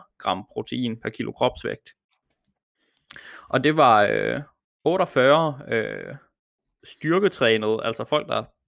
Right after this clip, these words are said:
var trænet i forvejen, mænd og kvinder, der blev sat på et, øh, ret ambitiøst styrketræningsprogram over, øh, over otte uger. Og der så man altså, at, øh, at de byggede lige meget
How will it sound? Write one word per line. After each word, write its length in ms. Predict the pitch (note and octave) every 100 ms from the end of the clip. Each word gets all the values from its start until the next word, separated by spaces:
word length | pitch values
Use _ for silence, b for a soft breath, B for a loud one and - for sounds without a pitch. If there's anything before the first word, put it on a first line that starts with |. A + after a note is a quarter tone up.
| _ _ _
var 120 | B2+
trænet 420 | A#2+ B2+ C3+ D#3+
i 40 | C#3
forvejen, 480 | C#3+ D3 D#3+ B2 B2+
mænd 140 | D3
og 80 | C3+
kvinder, 320 | C#3+ C#3+ D#3+ E3+ B B B -
der 100 | A#2
blev 140 | A#2 A#2
sat 220 | - A2 _
på 180 | A#2+ G#2
et, 220 | G#2 -
øh, 180 | G#2+ G#2+
ret 400 | - D#3 - - _
ambitiøst 500 | B2+ A2 D3+ E3 C3+
styrketræningsprogram 1080 | - D#3+ E3 - B2 A2 A2+ - - B2 A2+ - _ _ _
over, 300 | C#3 C3+ B2
øh, 380 | A2+ A2 G#2+ A2 -
over 240 | C3+ C#3
otte 280 | B2 C3 C#3+
uger. 260 | C#3 C3+ D3+ - B B B B B
Og 160 | C3
der 140 | D3 D3+
så 240 | - E3+
man 200 | A#2+ A2 -
altså, 500 | A2 G#2+ A2+ - _
at, 200 | A#2 A2 _
øh, 160 | G#2 D2 B1 C#3 - - - - _ _ _ _ _ - _
at 200 | B2 -
de 80 | B2
byggede 380 | A#2+ A2 A#2 A#2
lige 220 | B2+ D3+
meget 380 | C#3 C3 C#3+